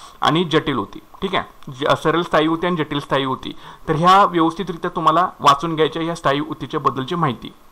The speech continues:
ठीक आहे, तर हे तुम्हाला दीपस्तंभ पुस्तकामधून आधी वाचा, त्याच्यानंतर मग लुसेंटमध्ये या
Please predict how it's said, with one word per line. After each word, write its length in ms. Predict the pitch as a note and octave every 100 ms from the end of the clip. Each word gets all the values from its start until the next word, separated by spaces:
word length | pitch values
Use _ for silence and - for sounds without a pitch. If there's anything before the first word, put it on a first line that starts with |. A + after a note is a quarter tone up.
| -
ठीक 160 | E3
आहे, 80 | A#3+ - - - - -
तर 40 |
हे 140 | D#3 F#3
तुम्हाला 340 | F#3+ F3 F#3+
दीपस्तंभ 440 | F3+ D#3+ G3 G3+
पुस्तकामधून 640 | F#3+ - - E3+ D#3 D3 C#3+
आधी 120 | C3
वाचा, 280 | C3 C3 D3+ - -
त्याच्यानंतर 380 | C#3 D#3+ D#3 E3+
मग 160 | E3+
लुसेंटमध्ये 600 | D#3 C#3+ E3 E3 D#3+ D#3
या 120 | C#3+